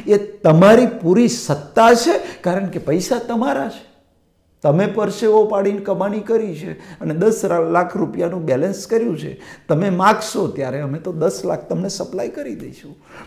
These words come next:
પણ કઈ વાપરવા એ સત્તા તમારી છે." તમે ધારો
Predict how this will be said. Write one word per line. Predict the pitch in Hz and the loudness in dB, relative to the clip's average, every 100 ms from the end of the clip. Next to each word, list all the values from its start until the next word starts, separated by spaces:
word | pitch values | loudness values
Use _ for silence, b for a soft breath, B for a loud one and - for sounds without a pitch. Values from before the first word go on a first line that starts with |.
| - | 4
પણ | 294 | 4
કઈ | 214 - 208 285 359 | 4 2 8 8 8
વાપરવા | - 123 143 - 320 247 170 117 B B B _ _ _ | 6 6 6 8 8 10 8 4 B B B _ _ _
એ | 156 | -2
સત્તા | 156 - 143 - - 127 | -2 -4 -6 -6 -6 -6
તમારી | - 117 113 92 | -4 -4 -6 -8
છે." | 90 - - _ _ _ _ _ _ _ _ _ _ _ _ _ _ | -12 -18 -20 _ _ _ _ _ _ _ _ _ _ _ _ _ _
તમે | 107 107 | -6 -4
ધારો | - 110 107 147 170 - | -4 0 4 6 4 2